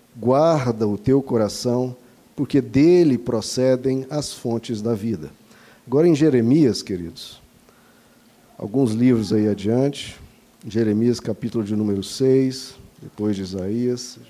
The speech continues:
Jeremias seis, vai nos falar algo semelhante, mas num tom de alerta. Jeremias seis, verso dezenove,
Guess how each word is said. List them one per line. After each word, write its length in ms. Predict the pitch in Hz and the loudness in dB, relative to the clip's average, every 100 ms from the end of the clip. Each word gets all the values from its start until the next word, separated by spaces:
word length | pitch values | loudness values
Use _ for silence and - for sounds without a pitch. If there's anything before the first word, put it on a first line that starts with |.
| - | -18
Jeremias 540 | 101 107 98 101 101 95 | -8 -4 -2 -2 -4 -4
seis, 600 | - 139 135 131 - - - - _ _ _ _ _ _ | -2 0 0 -4 -10 -16 -20 -20 _ _ _ _ _ _
vai 140 | 110 110 | -2 -2
nos 140 | 107 | -2
falar 260 | 113 110 107 | -2 0 2
algo 260 | 107 104 | 2 0
semelhante, 960 | - 156 151 120 117 127 139 139 - - - | -2 0 2 4 4 4 2 -2 -12 -18 -10
mas 240 | 117 113 107 | -2 0 2
num 220 | 123 117 | 2 2
tom 460 | - 120 127 127 123 - - _ _ - - - _ - _ | 2 2 2 -2 -8 -20 -20 _ _ -20 -20 -20 _ -20 _
de 120 | 117 | -4
alerta. 600 | 139 127 127 123 - - - _ _ _ _ _ _ _ _ _ _ _ _ _ _ _ _ _ _ _ _ | 0 2 2 0 -4 -14 -16 _ _ _ _ _ _ _ _ _ _ _ _ _ _ _ _ _ _ _ _
Jeremias 480 | - 123 123 131 117 | -2 2 4 4 2
seis, 440 | - 143 151 143 107 | 0 0 2 0 0
verso 480 | 117 131 123 135 | 0 0 0 -6
dezenove, 960 | 113 139 120 110 107 123 123 104 85 - | -6 -4 -4 -2 0 2 2 0 -4 -16